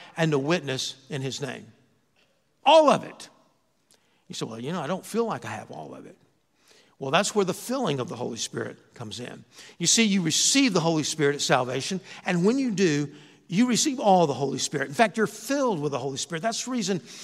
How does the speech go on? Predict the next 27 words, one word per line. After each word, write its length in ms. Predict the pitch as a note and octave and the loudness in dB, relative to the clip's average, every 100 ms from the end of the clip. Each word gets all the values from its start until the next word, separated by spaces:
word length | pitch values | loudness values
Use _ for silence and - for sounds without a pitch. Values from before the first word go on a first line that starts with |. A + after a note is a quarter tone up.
| - | -8
you're 140 | - G3+ | 0 2
excited. 560 | - - F#3 F3+ D3 | 2 0 2 2 2
You 80 | D3+ | -2
have 260 | E3 D#3 C3 | 0 0 -2
joy 340 | - G3+ A3 | -2 2 4
in 100 | F3 | 2
your 100 | D#3 | 0
life, 240 | D#3+ D#3+ - | 0 0 -2
peace 320 | - B3 G3 | -4 -2 -2
in 60 | F3+ | -2
your 100 | D#3+ | 0
life. 220 | D#3+ C#3+ - - - | 0 0 -2 -18 -14
You, 140 | - A#3 | -6 -4
you 180 | A#3 C4+ | -2 -4
feel 280 | - G#3 | 0 2
so 380 | E3+ - - E4+ | 2 0 2 2
forgiven 1000 | B3 - G3 D3+ B2 - C#4 C#4 E3 B2+ - - _ _ _ _ _ _ _ _ _ _ - | 2 0 0 0 -6 2 6 6 4 -2 -8 -20 _ _ _ _ _ _ _ _ _ _ 0
of 80 | F#3+ | 8
everything 380 | B3 C#4 A#3 A#3 | 10 8 6 6
that 160 | F#3+ F3 | 4 2
you've 100 | D#3 | 0
ever 160 | B2+ | 0
done. 300 | A2+ A2 A#2+ B2+ _ _ _ _ _ _ _ _ _ _ _ - | -4 -10 -12 -20 _ _ _ _ _ _ _ _ _ _ _ 2
It's 160 | G#3 | 6
like 220 | A3+ G#3 | 6 6
when 100 | E3 | 4
you 120 | E3 | -2